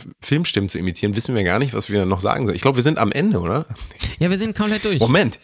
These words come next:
Speaker 2: Ja.
Speaker 1: wir wollten heute den kürzesten, also da wir letzte Woche, äh, mit Abstand den längsten, außer natürlich jetzt, ähm, unsere Premium-Folgen und so weiter und so fort, aber, ähm,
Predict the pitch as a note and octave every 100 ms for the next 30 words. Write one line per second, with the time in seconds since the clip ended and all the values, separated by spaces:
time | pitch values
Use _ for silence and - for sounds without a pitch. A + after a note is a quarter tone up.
0 | _ - C3 C3 E3+ E3 F3 E3+ D3+ B2+
1 | F3+ F#3+ D3 - G#2 G#2 A#2 G#2+ G2 G#2+
2 | B2+ C#3 B2+ A#2 B2+ - B2+ C3 C#3 C3+
3 | B2+ - A2+ A2 A2+ - A2+ - A#2+ A2+
4 | G#2+ G#2+ C3 - B2 A#2+ A#2 - - A#2
5 | A#2+ A2 G#2 G#2+ G#2+ G2+ - E2 F#2 F2+
6 | G2 F#2+ - A2 F#2 - F2+ E2+ D#2+ E2
7 | - - E2 G#2+ - E2+ D#2+ E2 D#2+